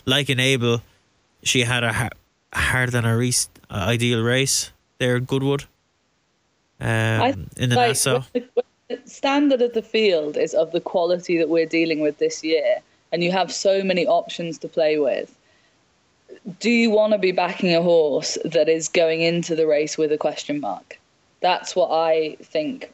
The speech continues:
Speaker 2: when I'm looking at the race card. Like, she has a big question mark. Her run last time, whether it was the stone bruise or whether she's just going off the ball a bit, which is what I fear,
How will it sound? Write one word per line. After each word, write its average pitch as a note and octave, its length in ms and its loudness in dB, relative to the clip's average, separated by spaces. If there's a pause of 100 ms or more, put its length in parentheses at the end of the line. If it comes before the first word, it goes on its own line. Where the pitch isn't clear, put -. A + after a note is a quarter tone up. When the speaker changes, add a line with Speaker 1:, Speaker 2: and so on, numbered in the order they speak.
Speaker 2:
when D3+ 220 -2
I'm D3+ 180 0
looking D3+ 460 -2
at C#3 220 -6
the D3+ 100 0
race D3 280 2
card. D3+ 260 0
Like, - 160 0
she G3+ 240 2
has F#3 160 2
a F3 60 -4
big E3 180 -2
question D3+ 400 -2
mark. C#3 280 -2
Her D#3+ 100 2
run E3+ 260 2
last D#3 300 0
time, D3+ 340 -2 (280)
whether D#3 160 2
it B2+ 40 4
was E3+ 140 0
the A3+ 100 -2
stone F3+ 360 0
bruise E3+ 400 0
or E3 140 2
whether D3+ 160 2
she's D3 160 -8
just - 220 -4
going F3+ 220 0
off E3+ 160 0
the F#3+ 60 -12
ball F3 300 2
a E3 60 0
bit, D#3 240 4
which D3+ 180 -6
is D#3 80 -20
what D3 140 0
I D#3+ 200 2
fear, D3+ 380 0